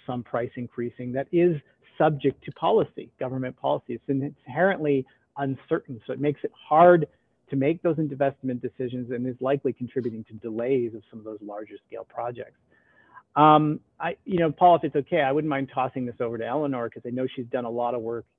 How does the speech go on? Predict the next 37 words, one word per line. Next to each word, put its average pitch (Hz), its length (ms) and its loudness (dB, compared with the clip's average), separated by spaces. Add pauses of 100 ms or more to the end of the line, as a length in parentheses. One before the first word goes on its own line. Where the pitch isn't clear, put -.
(260)
directly 127 500 -4
with 156 340 2
a 123 60 -8
number 120 420 -6
of 110 120 -10
different, 123 340 -8 (340)
quite 143 140 2
a 123 60 -2
broad 117 300 -6
range 131 360 -6
of 123 180 -8
clients. 110 340 -14 (440)
In 156 140 -2
the 156 60 -4
transactions, 175 680 -2
Eleanor, 135 300 0
you've 131 180 -2
been 123 140 -8
working 143 320 -2
on, 113 380 -6
um, 117 320 -12 (240)
how - 320 -2
do 185 140 -2
you, 160 320 2 (100)
how - 240 -4
have 185 240 -2
the 156 100 0
investors 127 500 -4
been 110 240 -12
thinking 139 320 -8
about 98 300 -14
these 110 200 -16 (380)
kind 120 120 -14
of, 110 200 -16
I'd - 160 -20
say, 123 120 -8
larger 120 400 -6